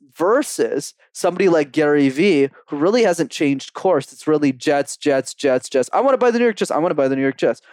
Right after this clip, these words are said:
And that's it. And there's nothing wrong with that. Or there's nothing wrong either with Elon Musk. "Hey, I wanna solve climate change. I wanna go to Mars." And that's it.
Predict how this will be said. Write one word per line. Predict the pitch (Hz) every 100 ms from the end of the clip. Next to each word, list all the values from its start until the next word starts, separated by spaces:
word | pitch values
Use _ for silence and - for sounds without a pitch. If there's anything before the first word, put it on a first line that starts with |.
| -
And | 151
that's | 160 185
it. | 277 -
And | 180
there's | 190
nothing | 277 180
wrong | 135 147 269
with | 311 190
that. | - 92 175 - _ _ - _
Or | 170
there's | 165 139
nothing | 190 208 165
wrong | 175 180 170
either | 156 165 165
with | 139 -
Elon | 160 156 156 139
Musk. | 156 -
"Hey, | 170
I |
wanna | 147 147
solve | - 147 -
climate | 147 143 139
change. | 147 135
I |
wanna | 127 131
go | 131
to | 127
Mars." | 120 101 113
And | - 135
that's | 135 208
it. | 196